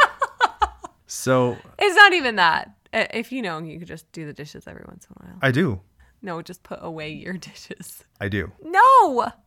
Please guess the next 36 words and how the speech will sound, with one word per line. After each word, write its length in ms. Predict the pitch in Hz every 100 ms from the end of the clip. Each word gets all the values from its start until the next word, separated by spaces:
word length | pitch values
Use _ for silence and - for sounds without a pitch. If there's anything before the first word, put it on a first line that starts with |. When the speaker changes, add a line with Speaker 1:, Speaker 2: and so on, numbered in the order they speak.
| _ 240
Speaker 1:
you 140 | 247
Speaker 2:
Okay. 160 | 247 -
Speaker 1:
do 40 |
not. 340 | 240 214 175 -
Speaker 2:
Why 320 | - 135 156
are 140 | 196
we 80 | 202
Speaker 1:
Literally, 0 | 175
I 20 |
feel 40 | 262
Speaker 2:
recording 260 | 170 175
Speaker 1:
like 80 | 185 180
Speaker 2:
this 40 |
at, 40 | - 131
Speaker 1:
this 100 | -
Speaker 2:
after 200 | 131 -
Speaker 1:
morning 100 | 131
Speaker 2:
ten 240 | 147 143
P 220 | 147 127
M? 260 | 123 170 190 -
Because 640 | 127 - 139 135 135 131 -
I 220 | 123 127
did 160 | 123 120
all 160 | 113
the 80 | 113
dishes. 160 | 110 98 -
I 80 | 117
unloaded 360 | 117 113 135 147
the 40 |
dishwasher 320 | 156 139 151
and 100 | 131
I 40 | 127
put 180 | - 117
'em 120 | 107
in. 160 | 98 98 _ _ _
Fact. 440 | - 127 98 -